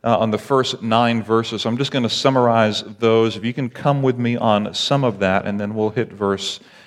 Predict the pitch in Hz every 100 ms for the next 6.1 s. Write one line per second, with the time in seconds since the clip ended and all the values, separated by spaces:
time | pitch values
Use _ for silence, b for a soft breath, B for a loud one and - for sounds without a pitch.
0 | B 107 107 107 110 - - - 123 120
1 | 110 104 101 98 104 113 104 107 98 101
2 | 95 87 95 - 98 98 90 87 104 -
3 | B B 156 143 135 170 165 147 131 139
4 | 127 131 123 123 131 127 120 123 120 107
5 | 113 110 - 113 117 117 104 - 135 113